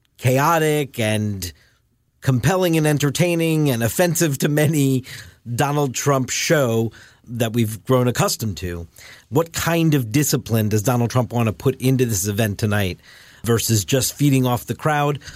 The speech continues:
Uh, those are all the questions that remain to be seen. But mark it down. This is, this is a, a turning point in this campaign season where the president really is moving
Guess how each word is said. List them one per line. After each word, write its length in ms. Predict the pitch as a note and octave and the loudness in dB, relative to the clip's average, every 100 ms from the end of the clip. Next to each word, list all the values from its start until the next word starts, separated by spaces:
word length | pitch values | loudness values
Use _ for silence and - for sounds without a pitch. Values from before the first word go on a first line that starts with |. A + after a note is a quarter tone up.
| - | -6
Uh, 160 | B2 C3 | 0 2
those 280 | C3+ F#3+ E3 | 2 2 4
are 100 | E3+ | 2
all 80 | |
the 100 | D3 | 0
questions 380 | C3+ C#3 - A#2 | 0 -2 -2 -2
that 120 | A#2 | -2
remain 280 | A2 A2+ A2+ | 0 2 2
to 60 | G#2 | 0
be 160 | G2 | -4
seen. 360 | G2 - G2+ D#2+ - - - - | -2 0 -2 -4 -12 -20 -6 -2
But 100 | C3+ | 2
mark 240 | F3+ G#3 | 2 0
it 80 | G#3 | 0
down. 300 | E3 C3+ C3+ | 0 2 2
This 160 | C3+ | 0
is, 200 | F3 D#3 D#3 | 0 -2 0
this 260 | D3+ E3 | 0 2
is 240 | F3 F3 E3+ | 2 4 4
a, 200 | F3 E3+ | 2 0
a 180 | D3+ D3+ | 0 -2
turning 420 | C#3+ G3+ G3 G3+ | 0 0 0 -2
point 420 | D#3+ F#3 E3+ F3+ - - _ _ - | -2 -2 -2 -2 -10 -20 _ _ -2
in 240 | D#3+ E3 | 0 2
this 180 | E3+ D3+ | 2 0
campaign 460 | - D3 C3+ D3 | 0 0 2 0
season 400 | C3 C#3 B2 C3 | 0 0 2 2
where 120 | B2 A#2 | 2 0
the 100 | A2 | -2
president 840 | - E3 E3+ D3+ C#3+ C#3 C3 - - - _ _ _ _ _ _ - | -2 0 2 2 2 2 -2 -14 -20 -20 _ _ _ _ _ _ -6
really 380 | A2+ E3+ G3+ G3 | 0 2 4 2
is 160 | E3 | 2
moving 600 | D3+ D#3+ C3 A#2 A2 G#2 | 2 2 2 0 -2 -6